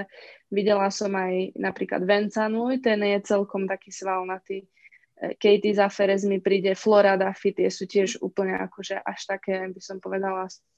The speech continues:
skôr mužatky. Čo ja práve ako sa tomu chcem vyvarovať. <laughs> No ale v tej posilke, ako keď je normálne otvorená posilka, tak normálne zdvíhame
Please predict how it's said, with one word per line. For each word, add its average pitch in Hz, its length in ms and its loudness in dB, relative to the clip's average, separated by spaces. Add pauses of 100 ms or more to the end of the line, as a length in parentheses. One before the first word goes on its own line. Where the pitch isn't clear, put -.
(120)
skôr 190 320 -8
mužatky. 190 800 -2 (680)
Čo 220 200 4
ja 214 240 8
práve 226 360 6
ako 262 280 4
sa 262 160 2
tomu 254 320 4
chcem 262 240 0
vyvarovať. 277 800 0
<laughs> - 80 -16 (1400)
No 226 160 4
ale 220 480 6
v - 80 -16
tej 247 160 8
posilke, 262 480 4
ako 240 400 4
keď 269 160 4
je 262 80 2
normálne 247 400 2
otvorená 226 480 0
posilka, 214 480 -2
tak 202 160 0
normálne 208 480 2
zdvíhame 196 480 -2